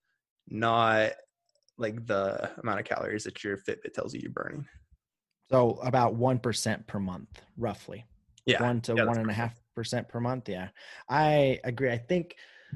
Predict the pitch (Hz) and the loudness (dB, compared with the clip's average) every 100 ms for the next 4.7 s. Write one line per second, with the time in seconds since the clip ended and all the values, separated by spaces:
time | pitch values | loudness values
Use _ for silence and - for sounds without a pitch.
0 | - - _ - 131 131 120 113 _ _ | -14 -16 _ -6 -2 0 -2 -6 _ _
1 | _ _ _ - - 147 165 - 156 127 | _ _ _ -4 2 6 6 6 4 8
2 | 127 120 - - 147 135 117 - 170 180 | 8 6 2 -10 0 0 2 6 8 8
3 | 180 170 - 147 147 143 147 131 143 135 | 8 6 6 4 4 4 2 2 0 2
4 | 135 123 131 123 110 123 | 2 4 4 4 2 -2